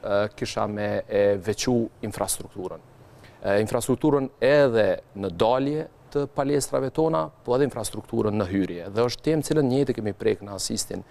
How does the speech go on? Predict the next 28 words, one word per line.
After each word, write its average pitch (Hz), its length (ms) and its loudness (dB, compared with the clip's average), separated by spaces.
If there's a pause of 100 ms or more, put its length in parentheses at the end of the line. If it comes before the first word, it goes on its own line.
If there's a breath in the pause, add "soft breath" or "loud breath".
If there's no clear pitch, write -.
(300 loud breath)
e 95 220 0
kalum 135 480 2
dhe 110 140 2
e 104 40 -4
dini 123 240 0
që 110 160 -4
shumica, 127 560 0
sado 123 240 2
që 123 140 -2
i 104 60 -6
kishim 104 320 -6 (360 loud breath)
ide 117 280 2 (100)
tona, 98 340 0
kanë 101 220 -4
vështrime 123 420 -2
tona, 143 260 2
prap 143 240 -4
se - 160 -4
prap 143 220 -2
nëse 120 180 -2
ka 117 140 -4
qenë 131 220 2
një 123 80 2
emrusi 127 340 2
për 117 160 -2
bashkët - 720 -4
i 139 60 4
asaj 120 260 0